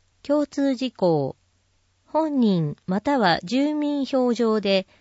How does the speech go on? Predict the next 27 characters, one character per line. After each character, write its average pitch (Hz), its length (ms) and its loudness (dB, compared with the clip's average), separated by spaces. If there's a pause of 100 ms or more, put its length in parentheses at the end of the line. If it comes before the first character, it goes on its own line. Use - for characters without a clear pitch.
(140)
同 269 260 2
一 285 220 -6
世 277 240 -4
帯 196 220 2
の 160 160 -2
方 160 340 -4
が、 139 240 -4 (640)
上 294 240 2
記 - 160 -2
の 196 140 4
持 170 140 -2
ち 208 180 -2
物 156 400 0
を 143 240 -8
市 - 220 -6
役 277 260 -2
所 - 260 -4
一 175 180 -8 (120)
階 170 340 -4
保 220 140 -4
険 285 320 -2
年 269 320 -2
金 240 320 -2
課 208 160 -4
に 196 200 -2
持 175 160 -6
参。 170 460 -6